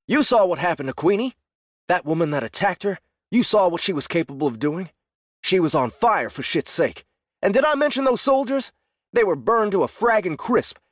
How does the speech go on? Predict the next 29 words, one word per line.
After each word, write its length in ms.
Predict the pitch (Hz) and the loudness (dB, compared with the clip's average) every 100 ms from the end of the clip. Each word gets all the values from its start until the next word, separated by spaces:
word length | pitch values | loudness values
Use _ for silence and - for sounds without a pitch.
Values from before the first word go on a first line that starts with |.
| _ | _
and 160 | - 202 | -2 2
they 80 | 254 | 2
were 140 | 233 | 2
still 340 | - - 285 214 | 0 2 2 2
coming 300 | 240 208 202 | 0 2 2
at 120 | 151 | 0
us. 240 | 101 - _ _ _ _ _ _ | -6 -14 _ _ _ _ _ _
What 160 | 427 - | -2 2
the 80 | 262 | 2
hell 200 | 277 277 | 2 2
was 220 | 285 165 | 2 2
that? 340 | 220 156 - _ _ _ _ _ _ _ _ - | 0 0 -4 _ _ _ _ _ _ _ _ -4
Damn, 380 | 185 127 - - - _ _ _ - | -2 -2 -6 -14 -20 _ _ _ -4
we 140 | 165 | 0
needed 240 | 165 127 127 | 2 2 4
all 180 | 202 | 4
the 100 | 160 - | 2 0
collective 340 | 175 190 147 127 | 0 0 -2 0
luck 260 | 175 170 | 0 2
we 160 | 165 170 | 0 0
had 260 | 170 160 | 2 0
left 260 | 139 165 - | 2 0 0
to 60 | 143 | -2
make 200 | 147 147 | -2 0
it 80 | |
out 160 | 156 139 | 0 2
of 60 | 123 | 2
there 180 | 151 | 2
alive. 500 | 165 202 170 104 - | 4 2 0 -6 -16